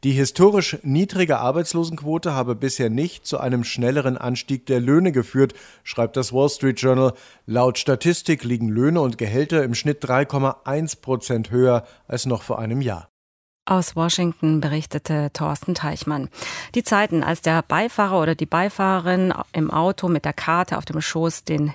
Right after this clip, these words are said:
Speaker 2: Weg wies, die sind längst vorbei. Straße unbekannt? Kein Problem. Mit Online-Kartendiensten und der G-P-S-Positionsermittlung in Echtzeit kann man sich heutzutage kaum noch verirren.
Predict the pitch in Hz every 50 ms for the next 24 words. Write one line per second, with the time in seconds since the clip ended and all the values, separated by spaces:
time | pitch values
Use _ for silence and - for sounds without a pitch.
0 | - _ 165 165 175 175 - - 160 147 151 156 160 160 156 - - 160 147 -
1 | 160 156 - - 143 143 147 147 143 - - - - 170 160 - 143 127 - 156
2 | - - - 160 156 160 - - 165 208 247 247 269 - - 254 240 277 311 -
3 | - - - - - - - 165 151 151 - - 175 170 - 135 117 - - -
4 | _ - - - - - - - 156 160 151 - - 170 185 196 196 185 185 -
5 | - - 170 175 185 - 190 175 156 175 190 202 214 - - - 190 175 165 160
6 | 165 160 165 - - 165 160 - 170 165 - - 160 170 185 - - - - -
7 | - 170 156 170 160 - - 170 175 175 175 170 - 151 - 156 165 165 165 -
8 | - 160 165 165 165 160 160 - 180 233 - - - - 208 208 214 - - 208
9 | 208 208 196 - 190 175 185 185 185 - 196 - - 190 180 180 156 180 175 -
10 | - - 202 196 185 156 - - - - - 78 117 139 - - - -